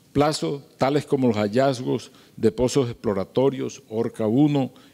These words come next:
y Cronos uno, o la importación de gas natural por gasoducto desde una de las más grandes reservas de gas del mundo, como es la de Venezuela. Los proyectos de regasificación,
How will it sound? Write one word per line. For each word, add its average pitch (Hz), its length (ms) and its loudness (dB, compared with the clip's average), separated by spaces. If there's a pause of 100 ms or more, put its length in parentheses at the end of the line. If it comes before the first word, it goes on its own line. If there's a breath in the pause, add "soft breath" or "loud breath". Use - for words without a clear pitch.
y 101 100 -6
Cronos 113 440 0
uno, 156 340 0 (400 soft breath)
o 117 120 2
la 110 140 2
importación 110 680 -2
de 117 100 2
gas 113 200 -2
natural 113 600 -2 (240 loud breath)
por 101 160 0
gasoducto 101 680 -2
desde 98 240 -2
una 110 240 2
de 117 60 4
las 101 180 -2
más 110 180 -4
grandes 117 340 -2
reservas 120 640 -6 (320 loud breath)
de 107 220 -4
gas 120 360 -4
del 110 160 -2
mundo, 107 480 0 (300 soft breath)
como 92 280 -10
es 104 100 -8
la 107 100 -2
de 98 100 -4
Venezuela. 85 640 -10 (540 loud breath)
Los 120 180 2
proyectos 139 640 0
de 135 140 4
regasificación, 117 1200 0